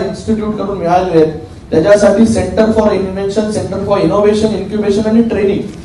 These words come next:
हे जे आहे, हे अंबरनाथ आणि डोंबिवलीमध्ये आपण करतोय, जेणेकरून अंबरनाथ म्युनिसिपल कॉर्पोरेशनच्या लिमिटमध्ये जे एमआयडीसीज आहेत किंवा डोंबिवलीमध्ये जे एमआयडीसीज आहेत, त्या एमआयडीसी मध्ये लागणारा स्किल्ड फोर्स,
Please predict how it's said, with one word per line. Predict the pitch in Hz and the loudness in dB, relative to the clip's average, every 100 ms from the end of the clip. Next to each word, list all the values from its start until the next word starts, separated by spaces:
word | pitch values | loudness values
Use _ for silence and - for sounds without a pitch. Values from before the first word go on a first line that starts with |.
| - - - - - - - - - - - - | -16 -18 -18 -18 -18 -16 -16 -18 -18 -18 -16 0
हे | 220 269 | 4 6
जे | 233 | 6
आहे, | 170 156 - - - | 6 4 0 -8 -6
हे | 208 | -2
अंबरनाथ | 214 - 196 226 220 226 | 0 0 2 2 4 4
आणि | 226 240 226 | 6 6 4
डोंबिवलीमध्ये | 180 185 226 233 226 208 196 | 4 2 6 6 6 6 4
आपण | 190 185 | 4 0
करतोय, | - 139 139 151 139 - - - - | 0 0 2 0 0 -4 -16 -18 -8
जेणेकरून | 170 202 226 226 240 240 | -2 4 4 6 4 2
अंबरनाथ | - - 202 240 247 226 | 0 0 4 4 4 4
म्युनिसिपल | 220 220 214 220 220 | 2 0 0 2 2
कॉर्पोरेशनच्या | 202 190 202 214 214 220 | 2 2 2 0 0 0
लिमिटमध्ये | 202 202 226 226 220 | 0 0 2 2 2
जे | 226 220 | 4 4
एमआयडीसीज | 214 190 214 226 - 160 | 4 4 2 2 0 0
आहेत | 254 - - - - - | 0 0 -2 -12 -14 -8
किंवा | 202 226 | 2 4
डोंबिवलीमध्ये | 196 202 220 247 240 240 233 | 4 2 6 6 6 6 4
जे | 202 | 4
एमआयडीसीज | 180 175 170 160 143 | 2 0 0 0 2
आहेत, | 139 127 131 - - - | 2 0 -6 -12 -16 0
त्या | 220 202 | 4 4
एमआयडीसी | 180 208 240 233 247 | 4 4 6 6 6
मध्ये | 226 240 233 | 4 4 4
लागणारा | 170 185 202 214 226 | 4 2 2 4 4
स्किल्ड | 233 - - 240 262 240 | 4 0 2 4 4 4
फोर्स, | 233 233 - - - | 6 6 6 2 -4